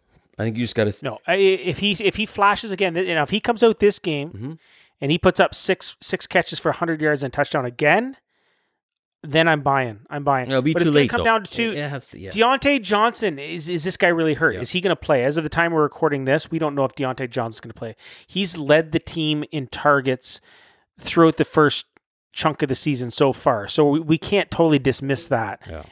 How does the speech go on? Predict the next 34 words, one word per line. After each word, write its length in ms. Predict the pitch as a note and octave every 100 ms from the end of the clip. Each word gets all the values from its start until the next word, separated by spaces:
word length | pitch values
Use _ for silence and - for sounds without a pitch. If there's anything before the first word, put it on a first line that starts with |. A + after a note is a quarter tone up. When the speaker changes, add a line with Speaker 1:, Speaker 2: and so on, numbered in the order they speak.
| _
Speaker 2:
And 140 | D#3+ D3+
he 180 | G#3+ A3+
was 200 | G#3+ -
hurt 240 | F3+ D3
when 120 | C3 B2+
Claypool 440 | D3+ C#3 - C#3
broke 300 | B2 B2 -
out. 180 | - -
So 340 | - D3 D3 - - - _ _ -
if 140 | C#3+
he 160 | G#3 G3+
plays, 260 | F#3+ F3
it's 80 | D3+
gonna 120 | D3+
be 40 | C3+
a 40 |
completely 420 | C3 - D3+ C#3
different, 760 | C3 - B2+ - - C3 B2 C3
different, 400 | D3 - A#2 -
uh, 520 | B2+ A2+ A#2 A#2 G#2 - -
different 260 | C#3 B2+
scene 240 | - C3+ A#2+
for 140 | A#2+
that 200 | G#2+ A#2 _ _ _
wide 200 | A#2+ A#2+ A#2
receiver. 220 | - C3
Speaker 1:
Roethlisberger, 560 | F3 A#3 - D#3+ B2+
though, 120 | G#2+ G#2+
was 160 | G#2+
creeping 340 | - C#3 D3+ A#2
his 140 | G#2
Speaker 2:
Fantasy. 40 |
Speaker 1:
way 300 | G#2+ A#2 A2
into 440 | A2 G#2+ - G#2+